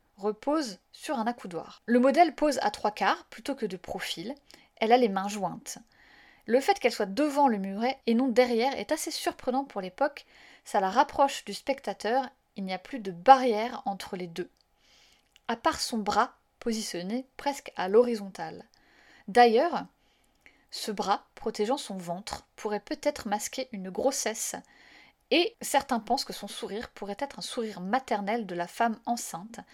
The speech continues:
appuyé par le fait que lors de l'étude canadienne, ils ont trouvé que l'ensemble de l'habit de Mona Lisa est entouré par un guarnello,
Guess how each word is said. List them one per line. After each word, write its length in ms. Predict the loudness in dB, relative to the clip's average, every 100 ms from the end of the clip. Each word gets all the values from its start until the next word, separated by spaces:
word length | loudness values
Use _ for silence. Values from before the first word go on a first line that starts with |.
| -20 -20 -20 _
appuyé 420 | -4 -2 -4 0
par 160 | 4 2
le 80 | 2
fait 220 | -4 -4
que 140 | -4
lors 220 | 4 4
de 80 | 4
l'étude 380 | -2 -6 -10 -4
canadienne, 640 | -2 0 0 -2 -6 -6 -8
ils 200 | -8 -6
ont 40 |
trouvé 380 | -8 -8 -8 -8 -10 _ -20 -20 -20 -20 -20 -2
que 120 | 2
l'ensemble 480 | 4 4 0 0 -2
de 100 | -2
l'habit 400 | 2 2 2 -6
de 120 | -6
Mona 280 | -2 -2 -2
Lisa 380 | -4 -4 -6 -6
est 140 | -6 -6
entouré 300 | -4 -4 -2
par 220 | -2 -4
un 60 |
guarnello, 720 | -4 2 4 4 -2 -4 -6